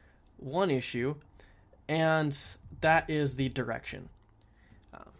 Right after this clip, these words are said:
as I mentioned earlier in this episode, the Rockies have no direction. Um, so it looks like the Rockies are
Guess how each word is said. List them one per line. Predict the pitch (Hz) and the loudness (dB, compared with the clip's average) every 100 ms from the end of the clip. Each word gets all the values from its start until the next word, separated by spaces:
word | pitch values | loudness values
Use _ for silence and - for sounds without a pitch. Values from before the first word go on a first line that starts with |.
| - | -8
as | 139 | -2
I | 135 | 0
mentioned | 127 131 131 127 - | 0 -2 -4 -8 -4
earlier | 127 123 123 | -4 -2 -4
in | 120 | -6
this | 117 123 | -6 -8
episode, | 120 - - - - - - - _ _ - | -8 -8 -12 -14 -16 -20 -20 -20 _ _ -6
the | |
Rockies | 127 160 185 190 185 | 2 4 4 -2 -8
have | - 139 131 131 - - _ - | -6 -2 0 -2 -4 -20 _ -6
no | 131 135 135 131 - _ _ | -2 0 0 -4 -8 _ _
direction. | - 120 - - - - - _ _ _ - - - _ _ _ _ _ _ _ _ _ | -12 -10 -10 -10 -12 -14 -18 _ _ _ -20 -20 -20 _ _ _ _ _ _ _ _ _
Um, | - 127 - 147 - - - - - | -6 -6 -6 -12 -16 -20 -20 -20 -20
so | - 170 147 | -4 2 2
it | 139 | 2
looks | 175 - 151 | 0 -2 0
like | 135 127 - | 0 0 -2
the | 127 | 0
Rockies | 127 135 135 131 123 | 0 0 -2 -6 -4
are | 123 120 127 139 | -2 0 0 -4